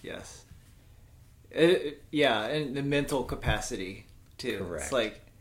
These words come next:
Speaker 1: if it's anything li-, if you're anything like me, it's like you gotta build it up.
Speaker 2: Sure, absolutely.
Speaker 1: Yeah.
Speaker 2: You know, I've signed up for a mountain bike race with,
Speaker 1: Okay.
Speaker 2: with my son, Jed,
Speaker 1: Yes.
Speaker 2: next weekend.
Speaker 1: You were telling
Speaker 2: The
Speaker 1: me,
Speaker 2: Bump and
Speaker 1: yes.
Speaker 2: Grind. And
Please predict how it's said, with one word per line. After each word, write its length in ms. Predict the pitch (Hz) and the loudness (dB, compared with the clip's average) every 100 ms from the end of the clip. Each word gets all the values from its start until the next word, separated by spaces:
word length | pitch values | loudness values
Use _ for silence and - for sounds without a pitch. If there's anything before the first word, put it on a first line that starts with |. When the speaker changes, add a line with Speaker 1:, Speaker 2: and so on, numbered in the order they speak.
| - - - - - - - - - - | -20 -20 -20 -20 -20 -20 -20 -20 -20 -12
Speaker 1:
if 100 | 127 | -4
it's 60 | 131 | 4
anything 440 | 170 165 156 143 | 6 10 8 8
li-, 100 | 127 | 2
if 140 | 135 147 | 2 8
you're 140 | 180 | 10
anything 320 | 196 190 180 | 12 10 8
like 180 | 151 135 | 8 6
me, 200 | 143 143 | 4 4
it's 160 | 131 131 | 4 4
like 180 | 151 151 | 4 6
you 100 | 156 | 6
gotta 280 | 139 185 143 | 10 10 10
build 520 | - 170 151 160 147 | 6 10 12 10 10
it 200 | 139 - | 6 6
up. 460 | 139 139 120 - - | 8 10 8 0 -2
Speaker 2:
Sure, 440 | - - 92 82 | 2 6 4 2
absolutely. 720 | 78 98 101 104 98 92 85 - - - - | 0 -2 0 0 0 -2 -6 -12 -20 -20 -8
Speaker 1:
Yeah. 360 | - 139 120 135 - - | 2 6 6 4 -6 4
Speaker 2:
You 120 | 135 | 8
know, 100 | 131 | 10
I've 180 | 120 113 | 8 8
signed 320 | - 135 135 | 6 6 8
up 160 | 131 - | 6 6
for 300 | 110 101 95 | 4 6 6
a 80 | 95 | 2
mountain 300 | 92 92 110 | -4 -4 -2
bike 240 | 80 - | -2 -4
race 560 | 67 69 80 - - - | -6 -6 -4 -2 -2 -6
with, 220 | 104 101 | 2 4
Speaker 1:
Okay. 220 | 143 147 160 | 4 2 2
Speaker 2:
with 240 | 98 - | 0 0
my 100 | 92 | -2
son, 360 | - 95 87 80 | -2 -2 -4 -6
Jed, 240 | 87 85 | -4 0
Speaker 1:
Yes. 160 | 123 98 | 2 2
Speaker 2:
next 260 | 90 - | 2 0
weekend. 340 | 92 92 - 135 | -2 -2 -2 -2
Speaker 1:
You 40 | |
were 60 | 131 | -2
telling 280 | 147 131 117 | -2 0 -2
Speaker 2:
The 40 | |
Speaker 1:
me, 80 | 107 | 2
Speaker 2:
Bump 120 | 101 | 2
and 80 | 104 | 2
Speaker 1:
yes. 100 | 98 | 0
Speaker 2:
Grind. 340 | 92 87 95 110 - - - - - - - | 0 0 -2 -12 -18 -18 -16 -16 -16 -10 4
And 480 | 110 104 101 98 | 6 6 4 0